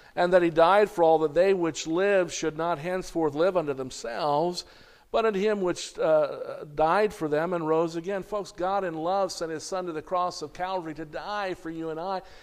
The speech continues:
and we live by His love, and our lives should be constrained, controlled, if you will, uh, to live for His love in obedience to God.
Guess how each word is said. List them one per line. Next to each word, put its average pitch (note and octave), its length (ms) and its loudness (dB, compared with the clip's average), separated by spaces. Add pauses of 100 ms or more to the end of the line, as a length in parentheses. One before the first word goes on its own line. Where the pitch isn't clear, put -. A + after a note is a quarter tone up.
and G#3+ 160 2
we G3+ 140 4
live A3+ 400 6
by F#3+ 200 4
His E3+ 200 -2
love, A3+ 800 2 (480)
and G#3 160 0
our G3+ 220 6
lives G#3+ 340 2
should G3 200 -4
be G#3 80 -4
constrained, A3+ 720 -4
controlled, A3 680 2
if F#3 140 -4
you F3+ 160 -2
will, F#3 480 4 (260)
uh, F3 140 4
to F#3 160 -2
live F#3+ 580 4
for G#3 400 4
His D#3+ 300 -4
love F3 240 2
in A3 80 -2
obedience A#3 720 -6
to C4 100 -18
God. B3 400 -18